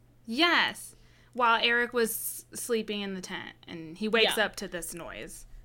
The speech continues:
Speaker 2: To the, to the plant mimicking this whole, like,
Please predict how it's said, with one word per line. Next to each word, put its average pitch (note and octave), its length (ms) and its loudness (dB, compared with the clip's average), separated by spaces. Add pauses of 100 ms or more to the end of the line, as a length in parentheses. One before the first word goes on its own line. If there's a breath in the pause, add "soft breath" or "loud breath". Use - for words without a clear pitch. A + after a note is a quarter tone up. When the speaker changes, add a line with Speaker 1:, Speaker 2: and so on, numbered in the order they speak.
(600 soft breath)
Speaker 2:
To A3 120 0
the, G3+ 340 0
to A#3+ 120 -2
the F#3 200 -6 (140)
plant D4 360 6
mimicking G3+ 640 -4 (640 soft breath)
this G3 180 -4
whole, G#3 560 0
like, F#3 280 -4